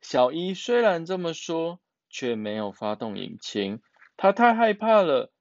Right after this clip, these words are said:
吓得浑身发抖。“嗯，讨厌，真不想去。”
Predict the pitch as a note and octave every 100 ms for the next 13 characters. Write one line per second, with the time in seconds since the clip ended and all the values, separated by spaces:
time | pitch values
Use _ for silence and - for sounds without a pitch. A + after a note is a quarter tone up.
0 | _ - - C3 A2 A2 G#2 F#2+ - A2
1 | G#2+ A2 C3 - C3+ C3+ C3 A#2 - A2
2 | A2 - - - - _ _ _ _ _
3 | - C3 - - F3 - G3 F#3 G3+ A#3+
4 | A3+ - _ _ - C#4 C#4+ D4 B3 E3
5 | F3 - - C4 -